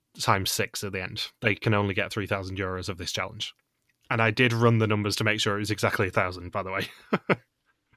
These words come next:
So, Papa Bear meets them at breakfast the next morning and says that they have an important day ahead, and one of the four will get an opportunity to have an intimate conversation with everyone. Who that is will be decided by the traditional Greek pastries in front of him.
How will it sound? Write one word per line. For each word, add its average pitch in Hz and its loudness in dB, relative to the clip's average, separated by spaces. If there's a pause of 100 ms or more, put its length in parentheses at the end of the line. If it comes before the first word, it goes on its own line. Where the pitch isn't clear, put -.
(160)
So, 110 6
Papa 113 4
Bear 101 4
meets 101 -2
them 104 -2
at 98 -6
breakfast 139 0
the - 0
next 104 -4
morning 156 4 (260)
and 110 -4
says 107 -2
that 107 -6
they 113 -2
have 107 -2
an 110 -2
important 127 0
day 117 8
ahead, 123 4 (100)
and 113 0
one 131 0
of 131 0
the 120 0
four 107 0
will 104 -2
get 110 -2
an 110 -4
opportunity 113 -2
to 113 -4
have 123 2
an 123 0
intimate 156 -2
conversation 120 0
with 92 -8
everyone. 92 -10 (580)
Who 117 4
that 120 0
is 147 4
will 117 2
be 107 -2
decided 104 0
by 98 0
the 98 -4
traditional 135 0
Greek 123 -6
pastries 117 0
in 101 -2
front 156 -2
of 160 -4
him. 165 2